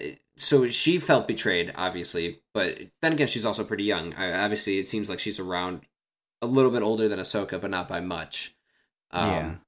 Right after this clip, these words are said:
Speaker 1: so she's still young and she's still learning, you know, who to, who to trust, especially as a Sith, as someone that doesn't trust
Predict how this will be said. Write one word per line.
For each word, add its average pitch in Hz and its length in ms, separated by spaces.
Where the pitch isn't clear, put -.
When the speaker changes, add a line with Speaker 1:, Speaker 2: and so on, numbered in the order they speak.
Speaker 1:
so 120 120
she's 113 200
still 139 160
young 98 260
and 92 100
she's - 200
still 98 360
learning, 90 720
you 98 140
know, 85 140
who 107 160
to, 90 80
who 127 100
to 113 80
trust, - 280
especially 110 400
as 90 140
a - 220
Sith, - 420
as 82 220
someone 95 320
that 76 180
doesn't 90 280
trust - 300